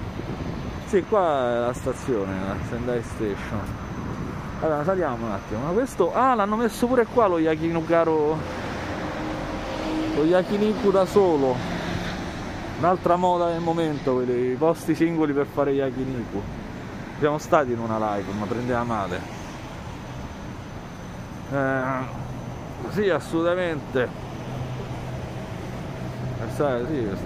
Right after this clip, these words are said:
Italia sembra che conosco solo il sushi di cucina giapponese, soprattutto tutti i maki, tutti i maki, tutti i maki brutti, strani, uramaki strani.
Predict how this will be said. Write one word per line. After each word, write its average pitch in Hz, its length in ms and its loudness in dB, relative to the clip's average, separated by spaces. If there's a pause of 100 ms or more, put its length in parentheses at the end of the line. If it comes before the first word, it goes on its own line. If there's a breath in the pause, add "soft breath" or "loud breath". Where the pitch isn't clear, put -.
Italia 151 280 2
sembra 139 240 0
che 123 60 -2
conosco 139 340 0
solo 151 180 2
il 147 80 -2
sushi 143 420 -2 (480 loud breath)
di 139 80 0
cucina 147 240 0
giapponese, 175 400 4
soprattutto 156 420 2
tutti 160 300 2
i - 20 4
maki, 143 640 0
tutti 139 340 -2
i - 20 0
maki, 135 520 0
tutti 135 300 -2
i - 20 -2
maki 123 320 -2
brutti, 113 760 0
strani, 120 600 0
uramaki 113 520 -2
strani. 120 680 -2